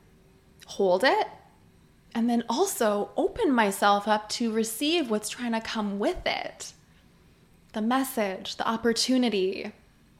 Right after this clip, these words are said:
the idea that is sitting right there for me to just be ready to receive. But the work is trusting that it's there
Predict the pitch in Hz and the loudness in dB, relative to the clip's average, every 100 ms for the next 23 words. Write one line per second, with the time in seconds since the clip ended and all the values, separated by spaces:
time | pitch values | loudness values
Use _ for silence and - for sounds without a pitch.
0 | _ - _ - - 233 220 214 190 233 | _ -20 _ -20 -6 -4 0 -2 0 2
1 | 262 226 185 175 202 - - - - - | 4 4 2 -2 -6 -12 -20 -20 -20 -20
2 | - - - _ - _ _ _ _ _ | -20 -20 -20 _ -20 _ _ _ _ _
3 | _ _ _ _ 240 233 - - - 233 | _ _ _ _ -2 -2 -2 -4 0 0
4 | - - 294 285 233 269 269 - 247 302 | 0 -2 0 2 2 2 0 -2 0 2
5 | 349 349 - 240 233 226 226 240 247 240 | 2 0 -2 0 2 2 0 -2 0 0
6 | - - _ 247 240 240 262 277 277 262 | -2 -14 _ -2 0 0 0 -2 -2 -2
7 | 226 226 - 294 285 190 196 - 226 - | -4 -4 -4 0 2 0 -2 -6 -6 -6
8 | - - - - _ - 226 202 277 453 | -20 -20 -20 -20 _ -2 -2 2 4 4
9 | - 254 233 - - 240 269 - 240 214 | 2 0 0 -4 2 2 2 0 0 2
10 | 202 185 175 - 196 190 - - | 0 -2 -6 -2 0 0 -6 -10